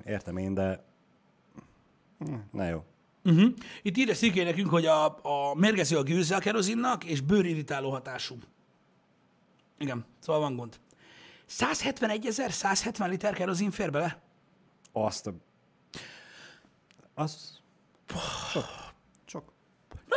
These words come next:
Speaker 2: jó, azt mondjuk, hogy ott kifinkta.
Speaker 1: Jó, de biztos nem nyomták ki az egészet.
Speaker 2: Hát figyelj, a, az azt követő két percre nem hiszem, hogy sokat hagytak bent. Mert érted, huszonöt kilométer az egy repülőnél olyan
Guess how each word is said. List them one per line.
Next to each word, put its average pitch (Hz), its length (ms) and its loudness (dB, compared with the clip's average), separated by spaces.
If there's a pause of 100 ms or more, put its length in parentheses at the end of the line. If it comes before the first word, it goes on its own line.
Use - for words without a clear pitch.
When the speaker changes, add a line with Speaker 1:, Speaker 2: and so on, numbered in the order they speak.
(120)
Speaker 2:
jó, 403 80 12
azt - 160 10
mondjuk, 440 220 2
hogy 403 160 2
ott - 120 2
kifinkta. 392 840 -2
Speaker 1:
Jó, 247 180 0
de 180 120 4
biztos 170 340 -4
nem 135 220 2
nyomták 123 380 4
ki 131 120 -2
az 117 120 2
egészet. 113 640 -2 (420)
Speaker 2:
Hát - 180 0
figyelj, 302 280 2
a, - 100 0 (100)
az 220 260 4
azt - 180 6
követő 220 380 0
két 247 260 -2
percre 226 320 2
nem 254 160 4
hiszem, 208 220 -2
hogy - 100 -4
sokat - 340 -4
hagytak - 360 -4
bent. 180 440 -2 (500)
Mert 226 140 2
érted, 202 340 4 (220)
huszonöt 233 480 6
kilométer 190 680 4
az 196 120 6
egy 196 220 2
repülőnél 185 480 4
olyan 180 340 4